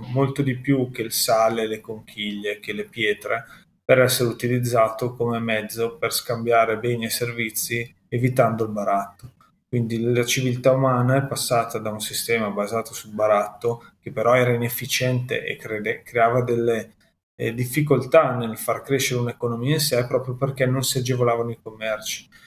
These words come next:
E i commerci agevolano la specializzazione delle persone, come avrebbe detto Riccardo,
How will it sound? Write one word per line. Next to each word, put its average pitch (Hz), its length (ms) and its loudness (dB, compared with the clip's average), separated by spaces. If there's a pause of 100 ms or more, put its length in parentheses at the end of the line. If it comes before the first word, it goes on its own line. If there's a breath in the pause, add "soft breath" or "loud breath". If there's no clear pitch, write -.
(400 soft breath)
E 120 300 0
i 123 60 0
commerci 143 800 4
agevolano 127 800 2
la 120 160 0
specializzazione 143 1120 2
delle 117 180 2
persone, 135 640 0
come 113 200 -6
avrebbe 107 300 -6
detto 117 280 -6
Riccardo, 120 720 -2